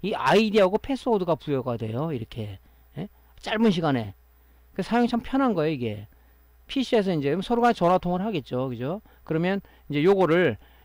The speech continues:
요 아이디하고 패스워드를 좀 알려주십시오 해가지고 이제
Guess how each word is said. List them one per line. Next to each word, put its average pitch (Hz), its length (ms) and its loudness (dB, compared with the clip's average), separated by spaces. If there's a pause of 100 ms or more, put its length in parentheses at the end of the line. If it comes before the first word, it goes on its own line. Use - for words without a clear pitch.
요 180 120 4
아이디하고 214 520 6
패스워드를 208 640 2
좀 180 100 -6
알려주십시오 156 760 0
해가지고 135 380 -2
이제 139 320 0